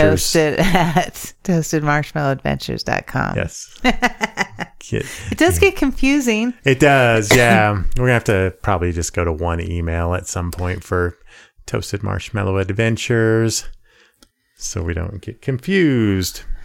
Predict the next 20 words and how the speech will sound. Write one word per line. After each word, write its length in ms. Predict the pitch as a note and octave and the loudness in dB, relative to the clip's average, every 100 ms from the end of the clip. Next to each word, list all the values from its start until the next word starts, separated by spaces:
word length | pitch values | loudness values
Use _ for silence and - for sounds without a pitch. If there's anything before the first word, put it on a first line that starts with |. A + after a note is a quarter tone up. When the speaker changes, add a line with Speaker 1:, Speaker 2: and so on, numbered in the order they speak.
| - - - | -16 -20 -6
Speaker 1:
So 160 | - G#3+ | 0 2
let's 300 | A#3+ - - | 0 -2 0
talk 400 | A3 G#3 G3 - - | 2 2 -2 -14 -4
a 100 | F#3 | -2
teeny 420 | E3+ - B3+ B3 A#3 | 0 2 2 2 2
bit 220 | G#3 F3 | 2 2
more 380 | F3 F3 E3+ - | 2 4 2 2
about 460 | D#3+ D#3+ D#3+ D3+ C3+ | 0 2 2 2 0
how 220 | D#3 D#3 | 0 0
we're 120 | D#3 | 0
coming 340 | - D#3 D#3 | 0 0 0
to 140 | D3 D#3 | -2 -4
YouTube 600 | D3+ E3 - A3 G#3+ G3+ | 0 -2 0 0 0 -2
soon, 640 | - A3+ A3 A3 A3 A3+ - - | -2 0 2 2 0 -2 -6 -4
and 160 | - F3 | 0 2
then 140 | E3+ | 2
let's 200 | D#3+ - | 0 -4
close 340 | - D#3 C#3+ C3+ | -2 0 0 -2
this 220 | C3+ - | -4 -4
out. 300 | - - | -6 -8